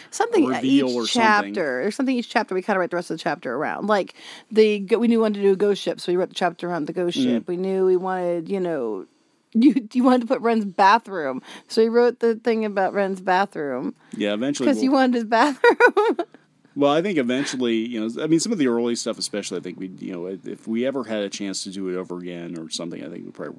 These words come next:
Speaker 2: retcon <laughs> a lot of that out of
Speaker 1: Yeah.
Speaker 2: it, you know.
Speaker 1: That's the
Speaker 2: Um,
Speaker 1: bathroom.
Speaker 2: but, uh, you know, it's, yeah, it's, it's interesting that, you know, again, this is kinda the difference between, I would say, like, a, a s-,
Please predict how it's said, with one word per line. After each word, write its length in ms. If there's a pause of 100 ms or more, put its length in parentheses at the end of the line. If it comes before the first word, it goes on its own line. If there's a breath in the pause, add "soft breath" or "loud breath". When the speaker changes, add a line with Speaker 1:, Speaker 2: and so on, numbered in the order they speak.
(100)
Speaker 2:
retcon 360
<laughs> 0
a 40
lot 120
of 180
that 180
out 180
of 140
Speaker 1:
Yeah. 60
Speaker 2:
it, 140
you 120
know. 200 (280 loud breath)
Speaker 1:
That's 200
the 60
Speaker 2:
Um, 340
Speaker 1:
bathroom. 340 (460)
Speaker 2:
but, 400
uh, 420 (540)
you 320
know, 260
it's, 460 (420)
yeah, 400
it's, 300
it's 180
interesting 480
that, 140 (180)
you 140
know, 40
again, 280
this 160
is 100
kinda 220
the 40
difference 260
between, 200
I 80
would 140
say, 100
like, 180
a, 120
a 180
s-, 240